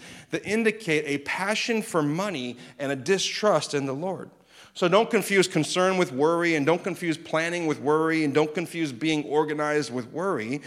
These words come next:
Worry can include all of those things, but worry is none of those things on their own.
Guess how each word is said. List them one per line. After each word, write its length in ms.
Worry 440
can 540
include 400
all 360
of 160
those 280
things, 300
but 160
worry 320
is 180
none 360
of 160
those 240
things 340
on 220
their 180
own. 380